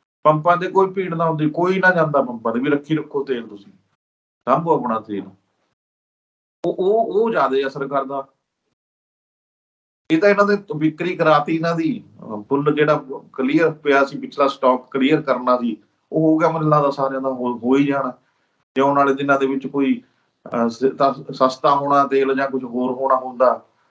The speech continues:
ਤਾਂ ਉਹ ਜਿਹੜਾ ਕਲੀਅਰ ਕਰਨ ਵਾਸਤੇ ਪਿਆ ਸੀ ਸਟਾਕ ਸਾਰਾ ਖਤਮ ਕਰਕੇ ਬਹਿ ਗਏ ਉਹਨਾਂ ਦਾ, ਉਹਨਾਂ ਨੂੰ ਤਾਂ ਮੌਜਾਂ ਲੱਗ ਗਈਆਂ।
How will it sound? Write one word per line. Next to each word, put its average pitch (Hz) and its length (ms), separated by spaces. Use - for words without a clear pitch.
ਤਾਂ 135 80
ਉਹ 160 360
ਜਿਹੜਾ 156 160
ਕਲੀਅਰ 151 420
ਕਰਨ 139 240
ਵਾਸਤੇ 139 420
ਪਿਆ 139 280
ਸੀ 135 160
ਸਟਾਕ 127 320
ਸਾਰਾ 131 240
ਖਤਮ 135 300
ਕਰਕੇ 139 260
ਬਹਿ 139 180
ਗਏ 147 300
ਉਹਨਾਂ 131 180
ਦਾ, 131 240
ਉਹਨਾਂ 139 200
ਨੂੰ 151 80
ਤਾਂ 147 140
ਮੌਜਾਂ 143 260
ਲੱਗ 143 140
ਗਈਆਂ। 123 240